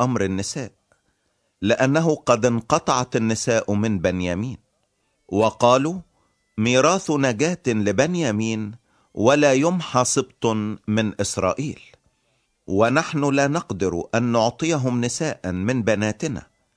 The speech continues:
لأن بني إسرائيل حلفوا قائلين: 'ملعون من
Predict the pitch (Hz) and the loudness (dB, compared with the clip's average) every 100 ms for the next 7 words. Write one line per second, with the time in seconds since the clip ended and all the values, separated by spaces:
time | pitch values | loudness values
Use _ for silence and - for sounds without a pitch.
0 | _ _ _ _ - 113 - 147 143 131 | _ _ _ _ -2 0 2 2 2 2
1 | 180 175 - 135 - 131 123 143 147 131 | 0 -4 -4 -6 -2 0 0 -2 0 -2
2 | - - 170 139 - 107 - 117 - 107 | -2 -6 -4 -4 -4 -8 0 0 2 -4
3 | 117 143 151 _ _ _ _ _ _ 117 | -2 -6 -8 _ _ _ _ _ _ 0
4 | 120 123 120 170 147 143 127 120 120 | 2 4 2 2 0 0 0 0 0